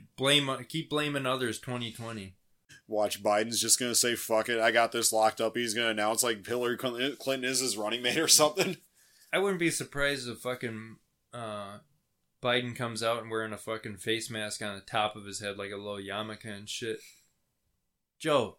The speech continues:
Speaker 1: that doesn't go on the he-, on your head. You gotta put it around your face." "I know what I am. You see, you got a little fucking little kid and you got a little baby over here. Where am I?"
Speaker 2: He's wearing his underwear over his pants.
Speaker 1: Yeah.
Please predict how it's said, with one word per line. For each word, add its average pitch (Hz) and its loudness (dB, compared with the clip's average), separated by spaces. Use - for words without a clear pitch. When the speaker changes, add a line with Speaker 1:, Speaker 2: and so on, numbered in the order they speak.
Speaker 1:
that 123 -2
doesn't 139 2
go 131 0
on 120 -2
the 107 -4
he-, 107 -8
on 120 -4
your 107 -4
head. 107 -6
You 113 -6
gotta 120 0
put 131 -2
it 123 -2
around 120 -4
your 104 -10
face." - -8
"I 226 6
know 202 2
what 147 0
I 131 0
am. 139 -10
You 143 -8
see, 165 0
you 143 -6
got 175 0
a 151 2
little 165 0
fucking 156 -4
little 160 -2
kid 180 -2
and 156 -2
you 147 0
got 151 4
a 156 0
little 156 0
baby 165 4
over 165 4
here. 156 4
Where 190 6
am 143 8
I?" 92 -4
Speaker 2:
He's 135 0
wearing 123 -2
his 117 0
underwear 113 0
over 110 2
his 110 2
pants. 123 0
Speaker 1:
Yeah. 113 0